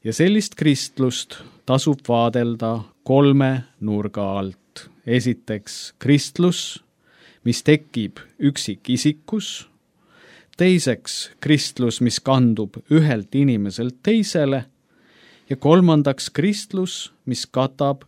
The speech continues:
kogu maad. Selle vaatluse kavatsen ma kokku võtta ühe lihtsa praktilise rakendusvõimalusega.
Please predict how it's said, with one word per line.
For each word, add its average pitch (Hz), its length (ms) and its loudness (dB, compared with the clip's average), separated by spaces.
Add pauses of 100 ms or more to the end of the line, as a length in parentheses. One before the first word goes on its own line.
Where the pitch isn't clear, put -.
(260)
kogu 117 560 -4 (140)
maad. 101 680 -6 (880)
Selle 117 240 -2 (120)
vaatluse 185 680 0
kavatsen 120 560 2
ma 110 160 0
kokku 143 480 -2
võtta 127 460 -2
ühe 107 180 -2
lihtsa 185 560 0 (320)
praktilise 123 880 0 (160)
rakendusvõimalusega. 104 2000 -4